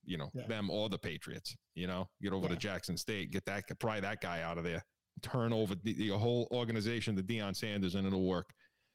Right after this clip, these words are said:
Speaker 1: But, yeah, I mean, that was pretty much the only so-called upset, um, of the week. I mean, I had San Fran. I can't remember. Did you, did you, uh, you had,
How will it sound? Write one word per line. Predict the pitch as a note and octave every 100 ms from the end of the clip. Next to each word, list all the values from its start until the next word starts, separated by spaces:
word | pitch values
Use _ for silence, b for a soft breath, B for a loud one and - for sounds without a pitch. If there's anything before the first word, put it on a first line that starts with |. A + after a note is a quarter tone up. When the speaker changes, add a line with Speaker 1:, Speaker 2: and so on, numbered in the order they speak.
| b -
Speaker 1:
But, | E3+
yeah, | G#3 F#3+
I | F3
mean, | E3+
that | E3 G#3
was | G#3 -
pretty | F3 E3
much | D#3 C#3 C3
the | C3
only | C#3 C3+ A#2+ -
so-called | - - D3 C#3 C#3 A#2 F#2+
upset, | A#2 A#2+ - D3+ D3 _ _ _ _ -
um, | A#2 G#2 G2 F2+ -
of | A#2 G#2
the |
week. | G#2 B2+ B2
I | A2
mean, | A2+
I | B2
had | C3 A2
San | C3+ B2
Fran. | B2
I | A#2
can't | E3+
remember. | C#3 C3 G#2+
Did | A#2+ B2
you, | D#3+ - A#2+ -
did | C3
you, | D#3+ E3
uh, | D3
you | C#3+
had, | F#3